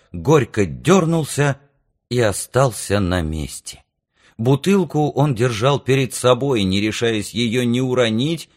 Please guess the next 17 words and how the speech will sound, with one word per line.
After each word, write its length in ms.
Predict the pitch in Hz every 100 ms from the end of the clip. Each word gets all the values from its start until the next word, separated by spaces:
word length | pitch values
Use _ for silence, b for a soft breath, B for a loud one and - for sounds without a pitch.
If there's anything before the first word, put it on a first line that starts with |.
| _ 120
ни 140 | 139
поставить 600 | 131 123 - 113 113 107
обратно. 640 | 113 98 95 78 - 62 _ _ _ _ _ _ _ _ _ _ _ _ -
«Ах 360 | 170 185 - - _ -
ты, 240 | 214 165
сопляк! 920 | - 196 196 - 180 156 104 73 - _ _ _ -
А 160 | 156 175
ну 200 | 170 170
иди 180 | 165 160
сюда!» 400 | 175 175 170 180
сказала 540 | - 92 87 87 90
тётка, 340 | - 120 -
будто 340 | 87 101 - 113
не 160 | 120
сомневаясь 760 | 113 120 117 110 87 101 127 -
ни 120 | 117
капельки, 640 | - 95 117 107 139 120